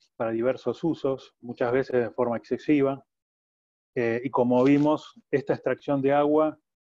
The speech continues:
eh, si no tiene límites o no está bien estudiada la dinámica de estos ecosistemas, por la importancia que tiene con la, con la dinámica hidrogeomórfica, el, eh, puede, puede cambiarlo drásticamente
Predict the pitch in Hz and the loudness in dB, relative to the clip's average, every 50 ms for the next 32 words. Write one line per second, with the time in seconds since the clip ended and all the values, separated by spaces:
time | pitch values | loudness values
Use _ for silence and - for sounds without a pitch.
0 | _ - 127 117 113 - - - 113 117 131 135 131 - 143 135 131 131 135 156 | _ -10 -8 -6 -6 -8 -8 -8 -6 -4 -2 -2 -2 0 0 0 2 2 2 2
1 | 165 156 151 147 139 147 147 147 135 - - 113 107 110 110 120 123 135 139 123 | 2 2 0 0 0 0 0 0 0 -4 -12 -14 -14 -14 -10 -6 -4 -4 -4 -4
2 | - - 139 131 131 131 131 127 - - - 127 123 127 135 135 135 127 123 120 | -4 -2 0 2 2 2 0 -2 -4 -2 0 0 2 2 4 4 4 4 4 2
3 | 117 117 120 123 127 127 131 123 127 120 - - 127 - - 127 120 127 120 - | 0 -2 -2 -4 -6 -6 -4 -2 -2 -2 -2 -4 -8 -8 -6 -6 -4 -4 -6 -8
4 | 131 123 _ - 160 147 151 147 139 143 - 117 110 117 110 - 123 120 - - | -12 -8 _ -2 -2 0 -2 -6 -6 -4 -4 -4 -4 -4 -6 -4 -6 -4 -2 -2
5 | 139 139 - - - 135 117 123 123 120 147 143 139 127 120 110 117 117 117 117 | -2 -2 -4 -6 -6 -2 0 0 0 0 0 0 0 0 -2 -2 -4 -4 -2 -2
6 | 117 117 110 _ _ _ _ _ _ _ _ _ - 120 117 117 113 113 113 117 | -4 -4 -6 _ _ _ _ _ _ _ _ _ -8 -6 -4 -2 -2 0 0 0
7 | 120 127 131 131 131 127 123 123 117 117 117 113 113 113 113 110 110 110 107 - | 0 0 -2 -2 -2 -2 -2 -2 -2 0 -2 -2 -2 -4 -4 -6 -8 -10 -16 -20
8 | _ _ _ - 135 127 123 123 123 117 - - 127 123 135 147 147 139 139 - | _ _ _ -4 -2 0 2 2 0 0 0 0 0 0 0 0 0 -2 -2 -4
9 | 147 131 123 139 135 135 131 - _ _ - - 117 113 110 110 110 - 101 302 | -4 -2 0 0 -2 -2 -4 -8 _ _ -10 -8 -8 -8 -8 -10 -14 -14 -16 -18
10 | - _ _ _ _ _ _ _ _ _ - 117 113 107 - _ _ _ - - | -20 _ _ _ _ _ _ _ _ _ -8 -8 -8 -8 -10 _ _ _ 0 2
11 | 127 127 127 127 127 123 123 123 117 117 - - 139 131 127 123 - 123 123 123 | 4 4 6 4 4 4 2 2 0 -2 -2 0 2 2 2 2 0 -2 0 0
12 | 123 135 135 131 131 131 131 131 127 123 120 120 117 131 127 - - 135 123 - | 0 0 2 2 0 2 2 4 4 4 2 2 0 -2 -2 -4 -6 -10 -8 -6
13 | 131 123 127 131 135 135 120 139 135 135 127 | -6 -8 -6 -8 -10 -8 -4 -4 -4 -4 -4